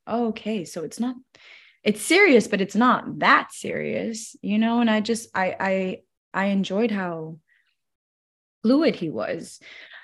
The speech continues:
And then also, I think sometimes I didn't, I think sometimes as a first-time actor, at least for me, I, I, I don't, I don't wanna, I don't wanna seem clueless, and I don't wanna ask questions, which I should,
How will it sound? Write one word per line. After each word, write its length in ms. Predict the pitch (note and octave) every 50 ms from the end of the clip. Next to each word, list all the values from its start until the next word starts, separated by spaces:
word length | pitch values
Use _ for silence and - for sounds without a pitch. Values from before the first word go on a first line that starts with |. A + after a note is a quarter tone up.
| _ _ _ -
And 220 | G3+ G#3 G#3 G#3+
then 720 | G#3 G#3 G3+ G#3 G3+ G3+ G3+ G3+ G3+ G3+ G3+ G3+ F#3+ - - _ _ _ _ _ _ _ _ _ _ _ _ _ _ -
also, 640 | G#3+ A#3 A3+ A3+ - A#3 A3 G#3+ G#3 G3+ G3 - - -
I 80 | G3
think 220 | G3 - A3 G#3 -
sometimes 600 | - A3+ A3 G#3+ G#3+ G#3+ G3+ G3 G3 F#3+ F3+ - - -
I 120 | - F#3+ G3+
didn't, 500 | G#3 A#3+ A3+ A3 G#3+ G3 F3+ - - - _ _ _ - - - - _ _ _ _ _ _ _ _ _ _ _ _ _ _ _ _ _ _ _ _ _ _ _ -
I 80 | G#3 A3
think 160 | B3+ C#4+ C4+
sometimes 260 | D4+ D4 D4 D4 C#4
as 140 | C#4 C4+ A#3+
a 60 | B3
first-time 460 | A#3 - A#3 A3+ A3 - A#3 A3 G#3+ G#3
actor, 320 | G3+ F#3+ F#3+ - A3 G#3+
at 100 | G3+ G3
least 200 | G#3+ G#3 G#3+ -
for 100 | G#3 G3+
me, 320 | F#3+ F#3 F#3 F3+ F3+ F#3
I, 100 | F#3 F3+ F3+
I, 240 | - F3+ F3+ F3+ -
I 120 | - F3+
don't, 300 | F3 D#3+ - G3 F#3 F#3+ - _ _ _ - F#3
I 40 |
don't 180 | F3 F#3+ F#3+ F#3+
wanna, 340 | G3 G3 F#3+ - - F3 - -
I 80 | F#3
don't 120 | F#3 G#3+ A3
wanna 120 | A3 G3+
seem 200 | - G#3+ G3 E3
clueless, 460 | - - - F3 F3+ F#3+ F#3+ F3+ -
and 100 | F#3+ F3
I 60 | E3
don't 160 | D#3+ F#3+ G3+ G#3
wanna 140 | G3 F#3
ask 240 | E3 E3 E3+ - -
questions, 360 | - F#3 F3 - - G3+ G#3
which 220 | B3 C#4 C4 - - -
I 120 | A#3+ C#4 C4
should, 600 | - - - D#4+ F4 A#3 C#3 D#3+ G3+ F#3+ G#3